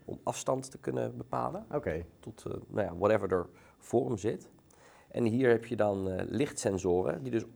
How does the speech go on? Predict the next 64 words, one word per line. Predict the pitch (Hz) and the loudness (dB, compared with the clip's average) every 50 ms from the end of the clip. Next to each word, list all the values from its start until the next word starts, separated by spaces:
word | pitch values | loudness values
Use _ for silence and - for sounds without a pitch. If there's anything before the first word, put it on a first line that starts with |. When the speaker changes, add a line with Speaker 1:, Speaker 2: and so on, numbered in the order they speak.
| - _ | -4 _
Speaker 1:
omlaag | 120 120 107 104 113 131 160 190 - - - | 2 4 4 4 4 2 0 -2 -4 -6 -6
gericht | - 151 147 156 - - - | -4 -2 -2 -4 -4 -6 -6
zijn. | - 160 175 214 269 269 - - - - - - _ _ _ _ | -4 -4 -4 -4 -6 -10 -14 -20 -20 -20 -20 -20 _ _ _ _
Dus | 117 113 - - | -8 -8 -4 -4
die, | 123 120 113 110 110 | -2 -2 2 4 4
eh, | 104 107 | 6 8
Speaker 2:
Ja, | 120 127 127 117 107 127 127 139 | 8 8 8 8 6 8 8 10
<laughs> | 139 135 | 12 12
ja, | 131 | 10
precies, | 123 - 135 110 - 123 113 107 101 | 8 6 2 0 2 2 2 2 0
Speaker 1:
die | - 104 | -2 0
Speaker 2:
ja. | 98 | 4
Speaker 1:
nemen | 113 117 113 113 113 101 101 104 | 4 4 4 4 2 2 2 2
licht | 123 147 143 135 | 2 2 2 0
of | 110 95 | -2 -2
donker | 104 110 120 117 90 82 80 | 0 -2 0 0 -2 -2 -2
waar. | - 82 - - | -2 -2 -2 0
Speaker 2:
Ja, | - 117 | 0 0
dat | 110 - | 0 0
zit | - - 135 | 2 4 4
aan | 131 | 6
de | 131 | 6
onderkant. | 127 104 127 120 113 104 - 101 92 90 | 6 8 8 8 6 6 6 4 4 4
Zit | - 117 107 | 2 -2 -4
het | - 98 90 90 | -4 -8 -8 -4
aan | - 117 | -2 -2
de | 107 - | 0 0
Speaker 1:
Oké. | 123 110 | 4 6
Speaker 2:
voorkant | 147 151 151 151 143 131 117 | 6 6 6 4 2 0 2
twee, | 117 120 120 120 120 117 117 113 | 4 6 8 8 8 8 8 6
eh, | 113 | 6
ja, | 110 107 107 107 - - | 6 4 2 0 -4 -2
Speaker 1:
Ja. | - 120 110 98 92 | 2 4 4 4 4
Speaker 2:
het | 95 92 | 0 6
lijken | 101 101 110 113 - 104 98 95 | 8 8 8 8 6 2 4 4
led-lampjes, | 113 123 - 123 123 131 127 - 135 131 | 4 2 4 4 2 2 2 -4 -6 -4
maar | - 110 | -2 -4
dat | 107 - | -4 0
zijn | - 110 107 | 0 0 0
de | 107 | 0
sensoren. | - - 101 - - 90 80 80 80 | -2 -4 -6 -4 -4 -6 -6 -6 -8
Speaker 1:
Het | 80 - | -6 2
zijn | 165 170 165 | 4 4 6
sensoren, | 156 156 123 123 110 92 87 85 | 6 6 6 8 6 6 6 4
Speaker 2:
Ja. | 87 87 | 0 -2
Speaker 1:
inderdaad. | 85 87 - - - - | -2 -4 -4 -6 -6 2
Ja, | - 113 - - | 2 2 2 2
ja, | - - | -4 -8
ja, | - - - 92 - | -8 -8 -10 -10 -12
ja. | - - - - - - 104 104 98 98 98 95 | -14 -16 -18 -16 -4 0 2 4 4 4 4 2
Ehm, | 95 95 92 92 - - - | 2 0 -2 -4 -6 -4 -6
er | 104 107 | -2 -2
zit | 117 110 - | 0 -2 0
inderdaad | 101 104 98 - - | 0 0 0 0 0
één | 117 135 131 | 0 0 0
van | 117 - | 0 -2
die | 113 104 | -4 -4
twee | - - 90 | -2 -2 -2
is | 85 85 | -2 0
een | 92 90 | 0 -2
led-lampje | 104 104 - 58 - - - - | -2 -2 -2 -2 -2 -2 -6 -10
en | 73 | -8
die | 95 76 | -8 -6
ander, | 82 95 92 | -6 -6 -6